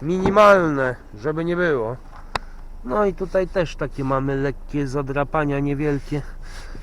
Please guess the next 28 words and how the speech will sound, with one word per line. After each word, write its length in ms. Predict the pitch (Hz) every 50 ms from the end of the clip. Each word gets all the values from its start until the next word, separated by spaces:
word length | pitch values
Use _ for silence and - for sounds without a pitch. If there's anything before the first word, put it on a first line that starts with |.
| - -
Nie 260 | - - 156 143 135
wiem, 180 | 131 131 131 143
chyba 340 | - - 190 190 180 175 165
od 220 | 156 143 - -
tych 200 | - 151 143 -
pasów. 680 | - - 170 156 147 - - - 139 - - - - - - - - - - - - - - - - - - - - - - - - -
Tak 200 | 170 165 160 -
mi 100 | 160 151
się 340 | - - 151 151 147 143 127 - - - - - -
wydaje. 320 | - 156 165 165 151 123 - - - - - - - - - - - - - - - - - - - - - - - - - - -
Poza 340 | - 254 240 175 190 180 170
tym, 300 | - - 190 208 220 208 - - - - - - - - - - - - - - - -
no, 200 | 262 285 294 - - - - - - - - - - - - - - - - - - - - - - -
nie 240 | 127 147 170 202 233
jest 720 | 247 254 269 262 262 254 247 - - - - - - -
to 300 | - 190 196 208 208 180 - - - - - - - - - - - - - - - - - - - - - - - - - - - -
najbogatsza 800 | 160 185 190 180 170 196 185 202 196 185 - - - 170 160 156
wersja, 500 | 151 160 147 143 131 - - 151 143 156
nie 120 | 175 196
jest 280 | 196 196 190 185 - -
to 100 | 190 185
najmocniejsza 840 | 185 185 180 180 180 180 165 - - 185 175 165 147 - 165 160
wersja, 480 | 151 151 151 143 135 120 - - 190 202
ale 180 | 220 233 233 220
jest 180 | 214 - -
to 100 | - 214
prosta 440 | 180 - 220 220 202 - - 208 185
konstrukcja. 720 | - - 180 175 - - 180 180 143 - - 160 170 170